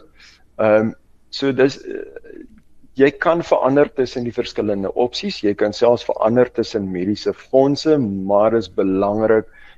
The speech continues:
hier om eerder 'n kundige op daai gebied te gaan sien. Ehm, wat die lisensie het vir die, ehm, advies op die, op die mediese fondse, want dit kan nogal kompleks raak, hoor.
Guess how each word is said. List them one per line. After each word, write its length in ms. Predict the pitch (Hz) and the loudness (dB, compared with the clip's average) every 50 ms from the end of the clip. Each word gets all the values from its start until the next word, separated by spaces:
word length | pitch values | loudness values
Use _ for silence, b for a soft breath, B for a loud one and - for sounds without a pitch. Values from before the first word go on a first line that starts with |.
| b | b
hier 320 | - 98 104 104 107 107 107 - | -6 -2 0 0 0 0 0 0
om 220 | - 113 107 110 - | -2 -2 -2 -2 -2
eerder 400 | - 151 147 143 147 135 127 131 - - | 0 2 4 4 4 2 2 -4 -6 -8
'n 80 | 107 - - | -8 -6 -2
kundige 400 | - 135 131 127 123 - 120 110 | -2 0 0 0 -2 0 0 -2
op 180 | 107 95 95 | -2 -2 -4
daai 300 | - 85 85 87 92 104 | -6 -6 -4 -4 -4 -4
gebied 420 | - - 110 92 - 104 95 - - | -6 -6 -10 -10 -8 -10 -10 -8 -6
te 100 | 113 95 | -8 -6
gaan 280 | - 98 90 92 90 | -4 -6 -6 -6 -8
sien. 300 | - - - 82 80 - _ - b b b b b b b b _ - 101 | -12 -12 -12 -14 -14 -14 _ -20 b b b b b b b b _ -4 0
Ehm, 400 | 95 98 98 98 101 101 104 95 | 4 4 6 6 4 2 0 -2
wat 140 | 104 101 | -2 -2
die 100 | 101 107 | 0 0
lisensie 540 | 107 104 101 - - 131 131 131 117 - 120 | 0 0 -2 -2 -2 -4 -4 -4 -4 -4 -4
het 120 | 120 113 - | -4 -6 -6
vir 120 | - 104 | -6 -4
die, 300 | 104 104 98 98 98 - - - 92 90 | -2 -2 -2 -4 -6 -10 -12 -12 -8 -6
ehm, 320 | 92 92 90 90 90 87 87 90 - - - - - | -4 -4 -4 -4 -6 -6 -10 -16 -20 -20 -20 -10 -6
advies 440 | - 98 - - - 143 135 - - | -6 -6 -4 -6 -8 -8 -8 -6 -8
op 120 | 127 110 | -8 -6
die, 240 | - 127 117 117 107 - | -2 -2 -2 -2 -2 -4
op 160 | - - 107 - | -8 -12 -8 -6
die 120 | 107 104 | -4 -2
mediese 420 | 101 104 101 104 104 - - 107 | 0 0 2 0 0 -2 -2 -6
fondse, 500 | - - - 104 98 98 95 - 104 95 | -4 -2 -2 -2 -2 -2 -2 0 -2 0
want 180 | 85 98 98 90 | 0 0 -2 -2
dit 160 | 117 - - | -4 -4 -4
kan 160 | - 143 135 | -2 0 2
nogal 260 | 135 131 - - 120 104 | 2 2 2 2 0 0
kompleks 600 | - 117 107 98 - - 104 107 104 - - - | 0 -2 -2 -2 -2 -2 0 0 0 -2 -2 -4
raak, 340 | 95 90 85 82 80 - | 0 0 0 -2 -2 -6
hoor. 300 | 98 101 98 90 80 - | -4 -2 -2 -2 -2 -6